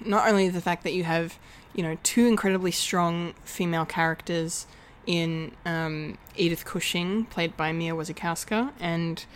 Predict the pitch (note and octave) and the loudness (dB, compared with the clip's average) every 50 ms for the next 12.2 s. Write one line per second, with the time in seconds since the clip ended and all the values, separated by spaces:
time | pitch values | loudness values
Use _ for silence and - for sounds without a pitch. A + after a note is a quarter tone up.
0 | - - - - G3+ F#3 - - - F#3 F3+ E3+ - - - F3 E3 E3 F#3 G3 | -20 -16 -4 0 2 2 4 4 2 2 2 2 0 2 2 4 4 4 4 2
1 | - - - - - - - F3+ F3 F3 E3+ F3 - - E3 D#3+ D#3+ D#3+ D#3+ E3+ | -2 -4 -6 -6 -4 -2 0 2 2 2 0 0 -2 -2 -2 -2 0 -2 -4 -6
2 | - - - - F3 E3 E3 E3+ - E3 - - G3 F3 - - E3+ E3 - - | -8 -8 -6 -4 -2 -2 -2 -2 -2 -4 -4 -4 -4 -4 -4 -4 -4 -4 -4 -4
3 | - E3+ D#3+ D#3+ F#3 G3+ - - - - - - - - - - - - - - | -2 -2 -2 -2 -2 -4 -8 -10 -16 -18 -18 -16 -16 -18 -18 -18 -18 -20 -8 2
4 | - G#3+ G#3+ G#3+ G#3 - G#3 F#3+ G#3 A#3 A3+ - - - - G3 F3+ F3 F3 F#3 | 6 6 8 6 6 4 6 8 8 8 8 6 2 2 4 6 6 6 4 0
5 | - - G3 F3+ - F#3+ F#3+ F#3+ F#3 F3 E3+ F3 D#3+ - F3+ F3 E3+ E3 D#3+ - | -2 0 0 2 4 6 6 6 6 4 0 -2 -2 0 2 2 2 2 0 -2
6 | E3+ F3 G3+ - - F#3 E3+ - - F3+ E3+ - D#3 D#3+ - - - - D#3+ E3 | -2 -2 -2 -2 -2 -2 -2 -2 -2 -2 -2 -2 -2 -4 -6 -6 -6 -4 -4 -4
7 | F#3 - - - F3+ - - - - F3+ E3+ - - E3 D#3+ D#3+ D#3 D3 - - | -4 -4 -4 -4 -4 -4 -4 -4 -4 -4 -2 -2 -4 -4 -4 -4 -6 -8 -8 -10
8 | E3+ - D#3+ D#3+ E3+ - - - F3 E3+ E3 - - - G3 E3 D3+ D3+ D#3 D3+ | -10 -8 -8 -8 -8 -8 -4 -2 0 0 0 0 -2 -4 -6 -4 -4 -4 -4 -4
9 | D#3+ - - G3+ D#3+ C#3+ - - D#3+ D#3+ E3 E3+ - E3 D#3+ - - - - F#3 | -6 -6 -6 -4 -4 -4 -4 -2 -2 -2 -2 -2 -4 -6 -6 -6 -6 -6 -6 -4
10 | E3 F3 G#3 A3+ - - - - - - - - - - F#3 F3+ F#3 F3+ E3+ - | -4 -4 -4 -6 -10 -14 -18 -20 -20 -20 -20 -12 -6 -4 -4 -2 -2 -2 -2 -2
11 | - - F3 E3+ E3+ F#3 G3 G3+ - - - - - - B3+ - G3 G3+ - G3+ | -2 -2 -2 -2 -2 -4 -4 -6 -8 -14 -20 -20 -20 -4 0 0 2 6 6 8
12 | G3+ G3 - | 8 6 6